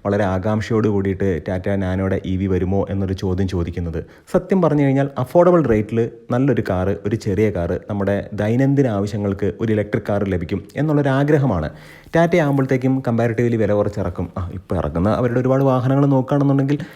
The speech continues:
ടാറ്റ ആയതുകൊണ്ട് മാത്രമാണ് ആ ഒരു പ്രൈസ് റേഞ്ചിൽ ആ വാഹനങ്ങളൊക്കെ ഇറങ്ങുന്നത്. എന്നാൽ ടോപ്പ് എൻഡിലേക്കൊക്കെ പോകുമ്പോഴത്തേക്കും നല്ല വിലയുണ്ട്. കോമറ്റിന് വരെ ഇപ്പോൾ പത്ത് ലക്ഷം രൂപയാണ് റേറ്റ്. കോമറ്റിനെ പ്രകീർത്തിക്കുമ്പോൾ നമ്മൾ മനസ്സിലാക്കേണ്ട ഒരു കാര്യം, ഇത് globally വിൽക്കുന്നൊരു വാഹനമാണ്,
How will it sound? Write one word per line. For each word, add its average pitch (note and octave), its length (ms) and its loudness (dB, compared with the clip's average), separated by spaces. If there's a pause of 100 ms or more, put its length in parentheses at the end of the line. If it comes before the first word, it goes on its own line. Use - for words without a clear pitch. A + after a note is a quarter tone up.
(320)
ടാറ്റ C3+ 200 0 (100)
ആയതുകൊണ്ട് D3 360 4 (120)
മാത്രമാണ് D3+ 520 2
ആ D3 100 2
ഒരു D3+ 160 0
പ്രൈസ് C3 300 -2
റേഞ്ചിൽ C#3+ 240 2 (120)
ആ - 100 0
വാഹനങ്ങളൊക്കെ C3 540 0
ഇറങ്ങുന്നത്. A#2+ 340 0 (100)
എന്നാൽ C3 160 -2 (100)
ടോപ്പ് B2+ 200 0
എൻഡിലേക്കൊക്കെ D3 420 0
പോകുമ്പോഴത്തേക്കും C#3+ 460 0
നല്ല D3+ 220 0
വിലയുണ്ട്. G#2+ 280 0 (480)
കോമറ്റിന് D#3 460 4
വരെ A#2 220 0
ഇപ്പോൾ G#2+ 200 0 (200)
പത്ത് A2 220 -6
ലക്ഷം A#2 240 -4
രൂപയാണ് F2+ 380 -2 (140)
റേറ്റ്. E2+ 280 -4 (400)
കോമറ്റിനെ D#3+ 420 2 (140)
പ്രകീർത്തിക്കുമ്പോൾ E3 800 2
നമ്മൾ C3+ 240 2
മനസ്സിലാക്കേണ്ട A2+ 480 -2
ഒരു G2 100 -2
കാര്യം, G2 220 -2 (120)
ഇത് C3+ 80 -2 (180)
globally C3 360 2
വിൽക്കുന്നൊരു C#3 400 0
വാഹനമാണ്, A2 560 0